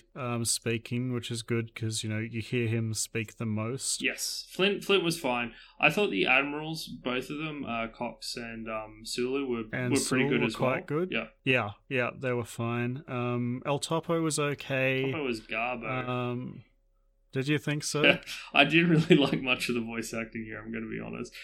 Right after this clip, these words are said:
Speaker 2: The worst one
Speaker 1: Yeah.
Speaker 2: was your wingmate, though. The, the, the girl,
Speaker 1: Y-,
Speaker 2: Lisa.
Speaker 1: Harper?
Speaker 2: Oh my God.
Speaker 1: Oh, the girl, oh, Lisa's was bad.
Speaker 2: Yeah.
Speaker 1: Harper's was,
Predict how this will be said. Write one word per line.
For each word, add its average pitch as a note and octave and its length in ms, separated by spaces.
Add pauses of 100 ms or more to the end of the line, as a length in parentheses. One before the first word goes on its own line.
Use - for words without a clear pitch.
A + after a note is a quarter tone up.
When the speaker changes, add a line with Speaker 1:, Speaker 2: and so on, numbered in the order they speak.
(240)
Speaker 2:
The D3+ 100
worst E3+ 380
one D#3+ 180
Speaker 1:
Yeah. B2+ 120
Speaker 2:
was C#3 200
your B2+ 160
wingmate, A2+ 580
though. A2 240 (200)
The, B2 300
the, A#2+ 380 (120)
the A#2 60
girl, A#2 260
Speaker 1:
Y-, D#3 140
Speaker 2:
Lisa. A#2 220
Speaker 1:
Harper? C#3+ 380
Speaker 2:
Oh C3+ 360
my B2 160
God. C3+ 400
Speaker 1:
Oh, C3 160
the B2 80
girl, C3+ 320
oh, C3+ 160
Lisa's C3+ 480
was A2+ 160
bad. A2+ 420
Speaker 2:
Yeah. A2 300
Speaker 1:
Harper's D3 560
was, C3 240